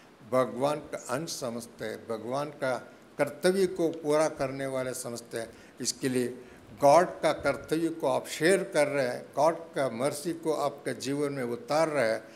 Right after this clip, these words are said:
गॉड का क्वालिटीज को अपना part of life बना रहे हैं। इसके लिए आपको मैं शत शत प्रणाम करता हूँ, अभिनंदन करता हूँ, अभिवादन करता हूँ।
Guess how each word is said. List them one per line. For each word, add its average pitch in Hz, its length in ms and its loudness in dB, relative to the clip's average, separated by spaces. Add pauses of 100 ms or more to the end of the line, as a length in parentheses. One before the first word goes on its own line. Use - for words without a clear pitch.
(320)
गॉड 143 300 4
का 151 100 2
क्वालिटीज 147 600 -2
को - 160 -4
अपना 131 400 -6
part 135 260 -2
of - 240 -6
life 123 340 -4
बना 120 240 2
रहे 110 220 -4
हैं। 113 80 -10 (280)
इसके - 260 -6
लिए 143 120 2
आपको 127 340 -2
मैं 120 200 2
शत 135 420 -2
शत - 440 -6
प्रणाम 117 380 -6 (100)
करता 120 260 -8
हूँ, 139 180 -10 (120)
अभिनंदन 120 680 -4
करता 123 280 -6
हूँ, 160 260 -6
अभिवादन 104 480 -2
करता - 220 -12
हूँ। - 1300 -10